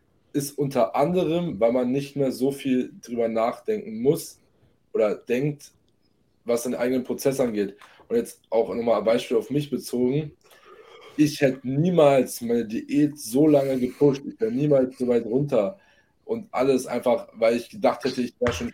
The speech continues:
viel weiter so. Von dem Punkt her, aber ich hab einfach, ich bin ins Coaching rein und ich hab von Tag eins das gemacht, was Bela gesagt hat. So. Und Denken gab's nicht mehr. Es gab das, was Bela macht.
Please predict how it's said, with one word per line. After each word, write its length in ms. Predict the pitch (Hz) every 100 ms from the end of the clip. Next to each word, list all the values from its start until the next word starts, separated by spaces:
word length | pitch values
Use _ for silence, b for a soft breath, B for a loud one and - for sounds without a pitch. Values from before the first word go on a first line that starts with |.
| -
viel 160 | 131 127
weiter 340 | 139 143 110
so. 280 | 98 98 98 _ _
Von 140 | - 123
dem 100 | 117
Punkt 240 | 156 165
her, 60 | 120
aber 120 | 117
ich 80 | 131
hab 80 |
einfach, 280 | 123 127 123 -
ich 160 | 127 -
bin 120 | 135
ins 160 | 131 -
Coaching 400 | 151 170 143 117
rein 300 | 123 185 269 - _ - - - _
und 140 | - 135 139
ich 100 | 156
hab 180 | 147
von 180 | - 139
Tag 260 | 139 135 -
eins 280 | 143 143 -
das 240 | 156 -
gemacht, 300 | 160 151 151
was 140 | 147 139
Bela 220 | - 139
gesagt 360 | 135 123 117 -
hat. 180 | 110 - _ - - - -
So. 180 | 110 104 - _ _ _ -
Und 160 | -
Denken 280 | 127 139 143
gab's 300 | 135 139 143
nicht 160 | 110 104
mehr. 180 | 104
Es 160 | 85 -
gab 200 | 120 113
das, 200 | 127 123
was 140 | 120
Bela 280 | - 120 117
macht. 400 | 117 143 165 _